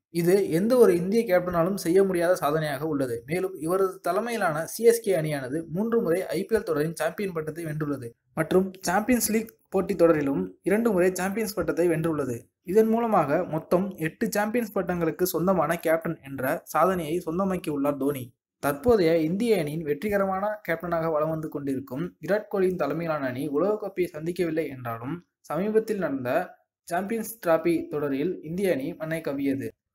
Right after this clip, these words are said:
மேலும் விராட் கோலி தலைமையிலான ஆர் சி பி அணி ஐ பி எல் தொடரில் ஒரு தொடரில் கூட சாம்பியன்ஸ் பட்டத்தை வெல்லவில்லை என்பது குறிப்பிடத்தக்கது.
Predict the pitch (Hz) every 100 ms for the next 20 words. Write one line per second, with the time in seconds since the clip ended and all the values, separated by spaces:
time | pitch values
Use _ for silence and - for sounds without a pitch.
0 | 156 165 170 202 - 175 226 226 214 208
1 | 165 175 180 147 127 170 - _ _ _
2 | _ 165 196 233 208 196 135 139 180 -
3 | _ _ 156 196 247 226 185 156 175 190
4 | - 160 196 208 214 233 214 151 - 175
5 | 190 226 196 175 165 160 143 165 185 160
6 | 160 135 139 139 147 180 175 175 165 139
7 | 135 120